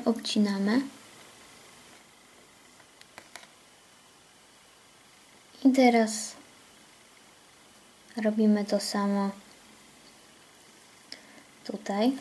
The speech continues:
Również taki wałeczek tworzymy z brązowego. Umieszczamy go pod zielonym i na końcu znów zielony. Oczywiście możecie zrobić inną koronę, ale ja wam pokazuję taką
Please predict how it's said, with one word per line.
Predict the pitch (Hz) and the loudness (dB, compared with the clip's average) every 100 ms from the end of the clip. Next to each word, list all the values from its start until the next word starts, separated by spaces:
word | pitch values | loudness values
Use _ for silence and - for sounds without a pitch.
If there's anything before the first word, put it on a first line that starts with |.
| - | 2
Również | 233 233 240 - | 6 8 8 6
taki | 226 - | 2 4
wałeczek | 220 214 214 214 196 | 8 10 10 6 -4
tworzymy | - - 196 196 196 196 196 196 - - | -8 -6 -4 -2 0 2 0 -2 -12 -8
z | 202 | -6
brązowego. | 190 202 202 196 196 185 185 180 190 190 220 - - - - - - | 2 4 4 2 2 2 2 0 2 2 2 -6 -18 -18 -18 -20 -4
Umieszczamy | 240 226 220 214 - 196 190 190 190 | 2 4 4 0 -2 -2 -2 -2 -2
go | 185 - - - - | -2 -2 -10 -20 -6
pod | - 302 | -4 -2
zielonym | - 269 262 254 247 247 247 - - - | 2 4 6 8 8 8 8 4 -4 8
i | 294 | 10
na | 277 226 | 10 8
końcu | 220 220 220 220 214 214 - 208 208 214 - - - - - | 2 2 6 6 6 4 2 2 2 -2 -12 -20 -20 -20 -12
znów | 185 190 185 185 185 - - - - - - 214 | -6 -2 0 0 -2 -12 -20 -20 -20 -20 -10 -2
zielony. | 202 185 170 - - - | 2 2 2 -4 -6 0
Oczywiście | 285 330 277 233 269 | 2 4 4 6 8
możecie | 262 247 220 233 | 8 8 6 4
zrobić | 240 247 277 - | 4 4 2 2
inną | 370 359 269 | 4 8 8
koronę, | - 202 190 180 175 175 - | 8 6 6 6 2 0 0
ale | 302 - | 0 4
ja | 302 | 6
wam | 302 285 | 10 10
pokazuję | 285 262 233 226 226 | 10 6 4 8 6
taką | 220 208 202 | 6 0 -2